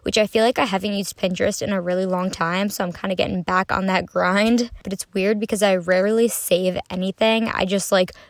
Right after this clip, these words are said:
window shop on Pinterest, which maybe that's weird, but I don't know. I kinda like it. It gives me ideas about what to wear,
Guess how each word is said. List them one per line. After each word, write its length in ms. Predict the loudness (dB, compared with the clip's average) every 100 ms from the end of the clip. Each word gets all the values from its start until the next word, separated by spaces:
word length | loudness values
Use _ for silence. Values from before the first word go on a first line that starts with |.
| _
window 460 | 0 2 4 4 2
shop 400 | 0 0 0 0
on 240 | 0 0 -2
Pinterest, 640 | -6 -2 2 2 0 -4
which 220 | -4 -6 -6
maybe 220 | -4 -2
that's 300 | -4 -4 -4
weird, 340 | -2 0 2
but 160 | 4 4
I 80 | 4
don't 120 | 4
know. 140 | 4
I 100 | 4
kinda 220 | 4 2 4
like 260 | 4 4
it. 120 | 2
It 60 | 4
gives 180 | 0 0
me 140 | 0
ideas 320 | 0 2 0
about 200 | 2 0
what 120 | 0 -2
to 120 | -2
wear, 520 | 0 0 0 0